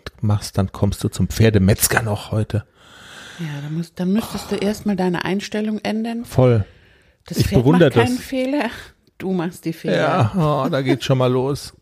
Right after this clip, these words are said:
Speaker 2: <laughs> Genau, das wäre schwer für dich zu sagen, „Ich hab keinen Fehler gemacht, niemals, die anderen sind immer schuld.“
Speaker 1: Dann hast du ja viele Fehler gemacht auf dem Klecks diese Woche, ne?
Speaker 2: Offensichtlich.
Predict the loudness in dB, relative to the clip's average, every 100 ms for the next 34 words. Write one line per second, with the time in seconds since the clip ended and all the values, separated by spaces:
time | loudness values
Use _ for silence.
0 | 0 0 2 0 0 2 4 2 2 -2
1 | 0 4 4 2 0 -4 -6 -8 -2 -2
2 | -2 -10 -20 _ 2 2 0 0 0 2
3 | 4 4 2 0 2 2 0 -2 -4 0
4 | 0 0 0 -2 -6 _ -2 -2 -4 -10
5 | -12 -14 _ _ _ _ -2 0 0 2
6 | 2 4 2 4 4 4 4 2 0 0
7 | -2 -2 -2 -2 -2 -2 -2 0 2 2
8 | 2 2 2 2 -4 -20 -6 -2 2 2
9 | 2 0 -2 -4 -6